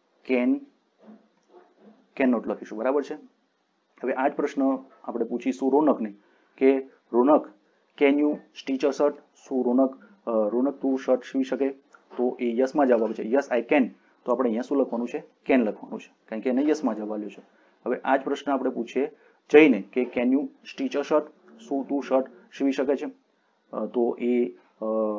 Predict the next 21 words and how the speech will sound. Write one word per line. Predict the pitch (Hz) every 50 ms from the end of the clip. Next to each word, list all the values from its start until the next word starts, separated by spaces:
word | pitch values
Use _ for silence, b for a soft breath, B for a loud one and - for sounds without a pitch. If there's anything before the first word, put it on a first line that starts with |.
| 107 - - - _ _ _ _ _ - 135
નોમાં | 139 156 151
જવાબ | 131 131 120 113
આપે | 107 113 113
છે, | - 127
"No, | 113 110 127 135 -
I | 123 113
cannot | - - 123 117 127 143 151 - - - _ _ _ - - _ _ -
stitch | 135 - - 135 127 113 - 127
a | 131 - -
shirt." | 151 127 98 - - _ _ _
હું | 120 120 131 131
shirt | - - - 123 120 120
સીવી | - - 113 113
શકતો | 113 - 107 101 - - 123 135 - _ _ _ _ 139
નથી. | 156 - 135 110 B B B B B _ -
તો | 120
આપણે | 110 101 113 117
અહીંયા | 110 117 127 - - - - - _ _ _ _ _ _ _ _ _ _ _ _ - - - - - -
can | 123 120 120 127 135 135 - - _ _ _ _ _ _ _ _ _ - 110
not | 107 113 123 120 - - - - -
લખવાનું | 104 107 98 - 110 107 110 110 123 156 170 -